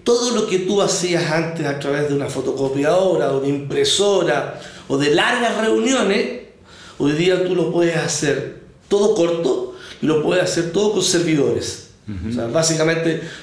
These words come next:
Speaker 1: tú trabajas con servidores, trabajas con elementos, con, con software, trabajas con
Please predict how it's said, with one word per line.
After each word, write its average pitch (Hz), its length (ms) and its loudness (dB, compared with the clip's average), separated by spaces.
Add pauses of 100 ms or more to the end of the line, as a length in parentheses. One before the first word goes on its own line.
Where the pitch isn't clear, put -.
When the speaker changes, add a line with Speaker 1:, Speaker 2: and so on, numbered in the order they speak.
Speaker 1:
tú - 140 -2
trabajas 170 420 0
con 143 160 -4
servidores, - 800 0
trabajas 143 320 -2
con - 180 -6
elementos, 156 580 0 (200)
con, 147 320 0
con 143 160 -4
software, 233 560 0 (360)
trabajas 170 380 0
con 156 380 0